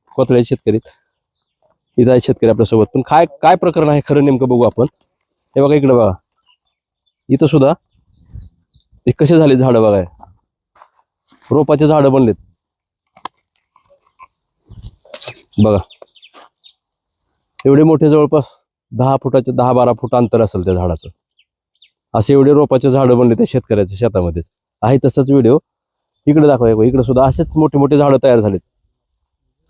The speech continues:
आता याचं काय करायचं शेतकऱ्याला खूप मोठा प्रश्न आहे. पण या शेतकऱ्याला रोपवाटिका म्हणून ही जागा भाड्याने दिली होती.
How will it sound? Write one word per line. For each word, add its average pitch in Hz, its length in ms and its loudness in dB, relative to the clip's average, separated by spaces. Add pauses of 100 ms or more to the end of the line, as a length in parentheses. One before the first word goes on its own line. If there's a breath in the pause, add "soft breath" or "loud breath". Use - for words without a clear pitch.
(240)
आता 113 140 0
याचं 147 200 0
काय 165 140 2
करायचं 160 320 -2
शेतकऱ्याला 135 440 -2
खूप 139 140 -8
मोठा 127 180 -4
प्रश्न 117 300 -4
आहे. 110 120 -2 (1700)
पण 131 100 2
या 147 80 2
शेतकऱ्याला 147 440 0
रोपवाटिका 151 540 0
म्हणून 156 200 2
ही 151 100 2
जागा 151 240 2
भाड्याने 135 280 0
दिली 107 160 -2
होती. 95 200 -8